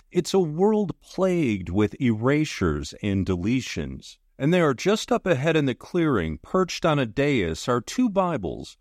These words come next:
one being the very first Christian Bible of one forty-four A D with its single gospel, the Gospel of the Lord, and original ten epistles,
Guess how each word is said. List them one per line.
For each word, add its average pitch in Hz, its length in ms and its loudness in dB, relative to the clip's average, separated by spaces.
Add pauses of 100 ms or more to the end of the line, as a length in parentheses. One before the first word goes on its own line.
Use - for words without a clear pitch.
one 165 320 2
being 156 260 4
the 123 100 4
very 123 280 2
first 104 440 0
Christian 117 540 0
Bible 92 420 2
of 92 140 0
one 101 240 2
forty-four 98 680 0
A 85 160 2
D 131 320 0
with 98 240 0
its 90 300 -2 (280)
single 113 460 2
gospel, 95 640 0
the 90 240 -2
Gospel 98 560 2
of 85 100 -2
the 92 80 0
Lord, 92 420 0
and 104 220 0
original 98 500 2
ten 101 300 -2
epistles, 113 680 -2